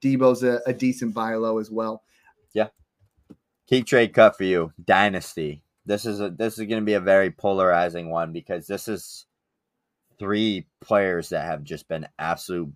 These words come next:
Speaker 2: busts. And I don't care what anybody else says. Yes, they've been busts. Jameson Williams, Jahan Dotson, Treylon Burks.
Speaker 1: Oh, I hate you.
Speaker 2: Trade cut.
Speaker 1: <laughs> I hate you. That's so bad.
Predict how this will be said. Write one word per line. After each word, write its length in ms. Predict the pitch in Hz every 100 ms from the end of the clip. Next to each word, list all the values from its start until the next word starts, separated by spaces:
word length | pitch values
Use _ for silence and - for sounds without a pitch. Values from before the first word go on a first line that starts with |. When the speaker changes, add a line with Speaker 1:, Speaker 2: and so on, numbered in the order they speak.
| -
Speaker 2:
busts. 640 | 80 71 - - - -
And 300 | - 87 80
I 120 | - 90
don't 160 | 90
care 140 | - 92
what 100 | 90
anybody 360 | 92 92 92
else 220 | 92 87
says. 320 | - 82 80 87
Yes, 220 | 82 -
they've 200 | 85 76
been 220 | 85 82
busts. 720 | 73 78 76 76 - - - _ _ _
Jameson 500 | - 98 107 113 113
Williams, 520 | 104 98 98 95 92
Jahan 420 | - 95 90 92 87
Dotson, 480 | 87 87 - 90 82
Treylon 420 | 90 85 82 80
Burks. 460 | 76 73 71 - -
Speaker 1:
Oh, 140 | 214
I 120 | 254 208
hate 280 | 202 214
you. 220 | - 143 120
Speaker 2:
Trade 240 | 101 175 -
cut. 300 | - 82 - -
Speaker 1:
<laughs> 140 | 214 -
I 100 | 349
hate 400 | - 226 - -
you. 160 | 151 - 196 247 -
That's 200 | 269 -
so 360 | - 208 226 190
bad. 520 | 185 190 196 143